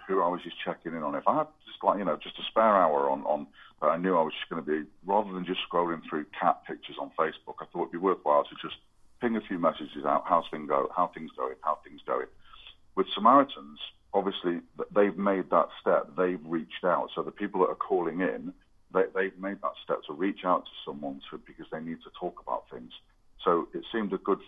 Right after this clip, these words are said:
fit with things, with what I was already sort of doing, um, and, and, and that was just how it came about, really.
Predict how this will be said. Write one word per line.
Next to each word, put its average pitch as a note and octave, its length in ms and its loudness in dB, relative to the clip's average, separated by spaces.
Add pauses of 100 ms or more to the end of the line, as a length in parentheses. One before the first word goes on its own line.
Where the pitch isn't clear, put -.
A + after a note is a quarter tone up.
(140)
fit A2+ 260 2
with D2+ 120 -8 (100)
things, C#2 320 -6 (260)
with D2+ 140 -6
what D#2+ 160 6
I D#2 40 6
was E2 180 0
already F#2 380 4 (220)
sort F2+ 180 -2
of - 80 -14
doing, F#2+ 360 0 (480)
um, E2+ 600 6 (200)
and, F#2+ 300 6 (160)
and, F#2+ 180 2
and F#2+ 180 2
that G#2+ 120 6
was G2 180 2
just G2+ 160 -4
how G2 140 6
it - 120 2
came G2 180 0
about, - 280 2
really. C2+ 220 0